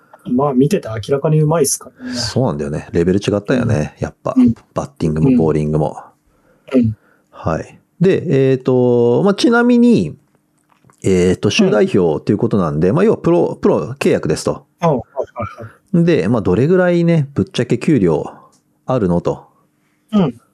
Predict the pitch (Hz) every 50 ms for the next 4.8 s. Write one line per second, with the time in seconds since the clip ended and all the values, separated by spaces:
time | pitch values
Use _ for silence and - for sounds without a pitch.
0 | _ _ _ _ - 107 110 107 110 120 123 - 113 87 82 82 - - 110 107
1 | 117 120 110 85 - 92 90 - 92 80 78 - 67 - - 135 113 113 110 110
2 | 101 - - - - - - _ _ _ _ _ _ _ _ _ _ _ _ _
3 | _ _ - 170 147 127 120 - - _ - 156 160 156 170 156 107 82 - -
4 | 98 101 98 98 98 196 - 104 101 - 170 165 165 165 165 -